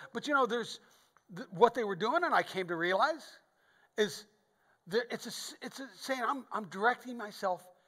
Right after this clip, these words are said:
heavenward." Paul's talking to Timothy, and he says, "In every church service, I want men to pray,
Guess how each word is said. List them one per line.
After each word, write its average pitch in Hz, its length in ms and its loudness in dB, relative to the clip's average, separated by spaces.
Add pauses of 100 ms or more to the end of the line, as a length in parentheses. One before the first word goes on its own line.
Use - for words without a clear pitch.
(100)
heavenward." 185 640 4 (380)
Paul's 240 400 8
talking 226 340 6
to 185 60 -4
Timothy, 220 520 4 (220)
and 240 60 -4
he 233 60 0
says, 226 220 8
"In 226 100 0
every 285 300 8
church 339 300 2
service, 247 360 4
I 233 120 10
want 247 260 6
men 269 220 2
to 285 100 0
pray, 285 420 12